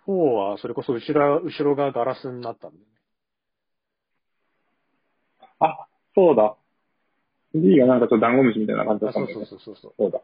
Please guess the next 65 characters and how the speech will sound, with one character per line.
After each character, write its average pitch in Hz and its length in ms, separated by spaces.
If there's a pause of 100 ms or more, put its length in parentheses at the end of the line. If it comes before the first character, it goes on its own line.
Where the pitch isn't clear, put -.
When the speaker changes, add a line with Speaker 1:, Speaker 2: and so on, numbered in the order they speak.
Speaker 1:
で、 123 80
フ 165 320
ォ - 20
ー 143 40
か 160 120
ら 110 240 (200)
い-、 117 100 (120)
板 127 240
ガ 117 100
ラ - 140
ス 107 80
に 98 60
な 95 80
っ - 40
て、 - 40
Speaker 2:
あ、 147 60
そ - 80
う - 20
だ、 - 0
Speaker 1:
で、 98 240
Speaker 2:
そ - 60
う - 20
だ、 208 60
そ 180 80
う - 20
だ。 - 0
Speaker 1:
フ 165 60 (680)
ォ - 20
ー - 20
の 160 180
ガ 131 120
ラ 127 100
ス - 20
が 131 200
割 113 220
れ 120 60
る 120 120
か 110 140
ら 95 120
と - 100
か - 120
色 98 180
々 101 140
言 101 120
う。 - 60 (220)
あ 110 80
と - 120
は 90 120
ア - 20
ン 104 60
テ 117 120
ナ 107 100
問 104 180
題 92 120
が 92 120
ど 98 140
う - 20
の 98 80
こ - 140
う 98 40
の 95 80
っ - 40
て - 100
な 92 100
っ - 40